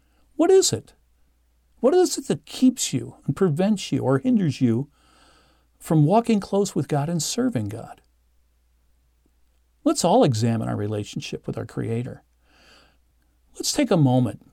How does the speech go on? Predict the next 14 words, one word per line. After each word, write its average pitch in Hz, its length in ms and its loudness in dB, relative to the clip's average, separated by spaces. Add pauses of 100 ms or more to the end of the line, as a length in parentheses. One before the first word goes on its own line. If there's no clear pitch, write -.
(120)
at 135 80 -2
the - 40 -2
beginning 123 380 2
of 110 80 -4
this 113 300 -4
year 113 300 -6 (560)
to 147 100 -2
ponder 196 640 -2 (300)
if 294 240 -2
we 240 220 6
need 165 300 4
to 120 400 0 (340)
cast - 500 -10
off - 520 -10